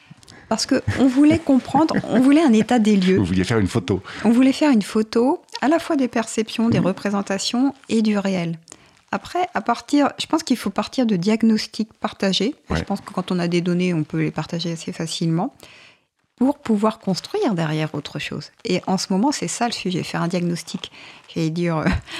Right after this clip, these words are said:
Speaker 1: à froid dans un monde à chaud.
Speaker 2: Ouais.
Speaker 1: <laughs> Et puis, euh, pour, pour construire des solutions partagées. Et sur la question des, des mobilités dans le périurbain,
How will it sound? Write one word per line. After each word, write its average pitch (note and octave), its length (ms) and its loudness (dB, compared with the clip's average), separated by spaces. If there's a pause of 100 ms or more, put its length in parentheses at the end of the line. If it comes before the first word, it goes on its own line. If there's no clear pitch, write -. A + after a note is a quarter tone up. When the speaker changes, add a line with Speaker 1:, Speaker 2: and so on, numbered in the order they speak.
(160)
Speaker 1:
à F3+ 100 0
froid A3+ 300 0
dans F3+ 200 0
un E3+ 60 2
monde F#3 240 2
à F3+ 80 -4
chaud. C4 260 0 (220)
Speaker 2:
Ouais. G2+ 220 0 (120)
Speaker 1:
<laughs> - 140 -18
Et G3+ 140 0
puis, C#4 420 0
euh, E3+ 140 -2
pour, - 340 -8
pour - 220 -8
construire A3+ 380 -6
des G#3 100 -4
solutions F3+ 380 -6
partagées. G#3+ 480 -4 (360)
Et E3+ 220 0 (340)
sur G#3 320 -4
la E3 100 0
question G3+ 560 -2
des, D3 240 -2
des D3+ 140 -2
mobilités F#3 640 0
dans D3 120 -4
le - 60 -6
périurbain, D#3+ 680 -2